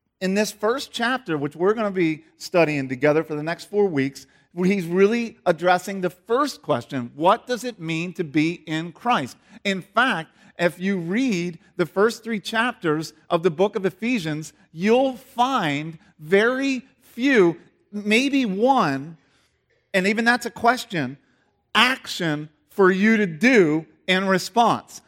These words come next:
What you will find in the first three chapters is an answer of the question,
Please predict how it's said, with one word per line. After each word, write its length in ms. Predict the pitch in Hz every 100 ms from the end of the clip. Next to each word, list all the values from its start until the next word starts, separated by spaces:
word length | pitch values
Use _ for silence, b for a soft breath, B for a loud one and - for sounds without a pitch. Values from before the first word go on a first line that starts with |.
| _
What 320 | - 202 262 233
you 200 | 254 254
will 260 | 233 226
find 640 | 220 226 269 247 151 160 -
in 180 | 196 196
the 80 | 180
first 480 | - 220 247 -
three 400 | 233 233 233 220 -
chapters 600 | - 240 254 - 175 156
is 220 | - 190 180
an 140 | 190 -
answer 680 | 220 262 262 - 180 147 151 b b _ -
of 220 | 175 180
the 60 | 185
question, 580 | 202 208 175 170 160